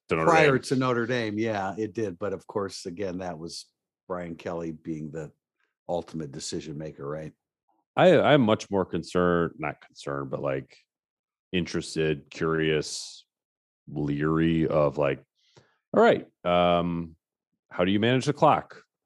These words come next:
Speaker 1: When do you go for it on fourth down? Do, you know, what,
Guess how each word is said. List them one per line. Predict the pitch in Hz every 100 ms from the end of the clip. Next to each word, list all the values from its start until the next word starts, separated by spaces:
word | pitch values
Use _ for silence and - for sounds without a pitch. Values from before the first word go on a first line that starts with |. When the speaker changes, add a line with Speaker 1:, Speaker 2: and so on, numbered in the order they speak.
| _
Speaker 1:
When | 76 78
do | 85
you |
go | 95
for | 95 107 104
it |
on | 107
fourth | 127 113 -
down? | 85 69 65 - _ _ _ _ _ _ -
Do, | 71 78 78 80 78 78 73
you | - 78
know, |
what, | 73 82 90